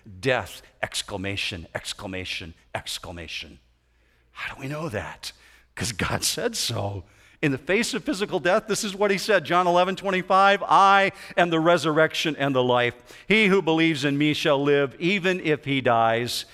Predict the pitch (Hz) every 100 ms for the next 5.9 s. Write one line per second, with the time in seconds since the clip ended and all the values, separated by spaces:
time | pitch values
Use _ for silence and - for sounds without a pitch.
0 | - - - 92 127 147 143 131 123 127
1 | 117 127 120 104 110 120 104 101 101 110
2 | 107 - - - - 117 107 104 98 -
3 | 92 98 92 85 - - 87 80 80 76
4 | - _ _ _ _ _ _ _ _ _
5 | _ _ _ - 98 98 98 90 85